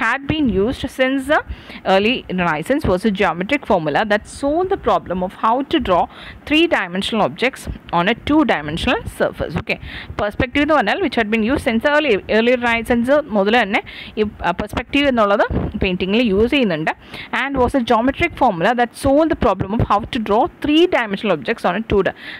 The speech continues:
അതായത് three dimension, of course, every object has a three-dimensional, ആ, ഇതല്ലേ, അപ്പോൾ അതിനെ എങ്ങനെയാണ് ടു ഡയമെൻഷനിൽ കൊണ്ടുവരണം എന്നുള്ള ആ ഒരു problem solve ചെയ്ത കാര്യമാണ് perspective എന്ന് പറയുന്നത്. ഉം. Now, Cézanne felt that illusionism of perspective denied the fact that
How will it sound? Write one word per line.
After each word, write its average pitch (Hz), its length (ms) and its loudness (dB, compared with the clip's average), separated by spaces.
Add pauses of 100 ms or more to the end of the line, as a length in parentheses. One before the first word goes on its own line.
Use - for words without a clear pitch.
അതായത് 214 280 -2 (120)
three 269 280 2
dimension, 220 280 -2
of - 100 -16
course, 240 120 -2 (340)
every 226 240 0
object 262 340 -4
has 247 100 -4 (100)
a - 20 -8 (100)
three-dimensional, 220 720 0 (260)
ആ, 160 220 -2 (260)
ഇതല്ലേ, 170 280 -2 (360)
അപ്പോൾ 220 200 -4
അതിനെ 240 300 0
എങ്ങനെയാണ് 269 380 0
ടു 311 60 0 (120)
ഡയമെൻഷനിൽ 233 480 0
കൊണ്ടുവരണം 226 480 2
എന്നുള്ള 214 340 0
ആ - 80 2
ഒരു 247 100 0 (100)
problem 190 380 0
solve 320 300 4
ചെയ്ത 262 180 2 (120)
കാര്യമാണ് 208 300 2 (100)
perspective 196 580 0
എന്ന് 214 140 0 (200)
പറയുന്നത്. 156 420 -2 (160)
ഉം. 320 80 -2 (480)
Now, 190 80 2 (100)
Cézanne 226 380 0 (140)
felt 226 220 0 (100)
that 170 140 -2 (380)
illusionism 320 640 2
of 247 60 0 (140)
perspective 220 500 -2 (100)
denied 247 380 0
the - 140 -4
fact 175 200 -4 (120)
that 190 140 0